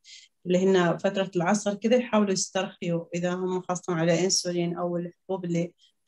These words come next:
تسوي نزول في السكر، إنهم ما ي-، ما يصير شيء مجهد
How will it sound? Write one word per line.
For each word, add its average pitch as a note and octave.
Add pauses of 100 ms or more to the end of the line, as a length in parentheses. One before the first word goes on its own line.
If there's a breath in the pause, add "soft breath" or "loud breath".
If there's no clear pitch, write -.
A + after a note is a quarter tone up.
تسوي F#3
نزول F3
في -
السكر، G3+
إنهم F#3+ (420)
ما G3
ي-، F#3+
ما F#3+
يصير G#3+
شيء G3+
مجهد G#3